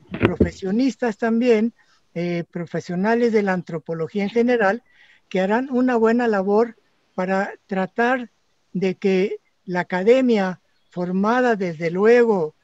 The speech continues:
por una maravillosa investigadora, compañera de todos nosotros, este, Beatriz Barba, de Piñachán, los ambos nombres y ambos, ambos personajes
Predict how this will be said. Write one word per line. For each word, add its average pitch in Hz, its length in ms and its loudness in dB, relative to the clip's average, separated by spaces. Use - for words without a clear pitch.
por 170 180 -6
una 240 260 2
maravillosa 190 1080 0
investigadora, 180 1160 0
compañera 175 720 -2
de 220 100 0
todos 208 320 0
nosotros, 175 760 -4
este, 185 720 -2
Beatriz 185 680 -2
Barba, 214 640 0
de 143 260 -12
Piñachán, 208 1040 -2
los 175 240 -10
ambos 226 420 2
nombres 220 640 0
y 214 40 2
ambos, 220 460 0
ambos 233 380 0
personajes 185 920 -2